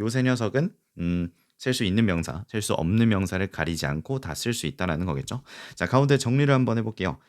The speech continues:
많은이라는 뜻을 가진 이런 걸 뭐라고 하냐면 수량 형용사입니다. 자,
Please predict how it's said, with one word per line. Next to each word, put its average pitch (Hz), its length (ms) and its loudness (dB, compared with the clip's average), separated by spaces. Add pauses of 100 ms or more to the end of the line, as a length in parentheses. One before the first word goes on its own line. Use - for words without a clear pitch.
(140)
많은이라는 113 800 4
뜻을 110 260 -2
가진 90 380 -4 (1120)
이런 90 160 -4
걸 87 140 2
뭐라고 78 320 0
하냐면 76 400 -2
수량 135 580 -2
형용사입니다. 104 580 -4 (360)
자, 73 160 -12